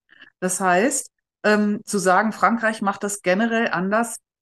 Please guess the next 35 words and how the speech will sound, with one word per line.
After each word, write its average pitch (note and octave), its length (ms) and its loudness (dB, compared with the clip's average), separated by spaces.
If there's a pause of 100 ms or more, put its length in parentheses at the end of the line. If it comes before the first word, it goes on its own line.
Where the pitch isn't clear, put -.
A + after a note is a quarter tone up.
passt - 360 -8
eigentlich D3 480 -4
gar D3 180 2
nicht D3+ 160 -4
so D#3 80 -8
richtig, E3+ 460 -6
weil D#3+ 180 0
es - 180 -10
war - 140 2
ja F3+ 140 0
die D3+ 100 -8
französische, D3 840 -8 (320)
ähm, C#3+ 460 -2 (380)
die D3+ 60 -10
französische, D3+ 720 -4
wahrscheinlich E3+ 340 -2
das D#3 160 -8
Gegenstück F3+ 460 -6
zum D#3+ 160 -10
B D3 100 -6
F C#3 220 -4
R, F#3+ 220 2
also E3 180 -2
zu D3 160 -8
unserem D3+ 260 -4
Bundesamt E3 460 -4
für D3 100 -12
Risikobewertung, E3 960 -4 (380)
die F#3+ 100 2
dieses E3+ 300 -4
Dossier E3+ 340 -2
mit E3+ 160 -4
verfasst A#3+ 480 -2
hat. A#2+ 140 -10 (400)
Und E3+ 280 -4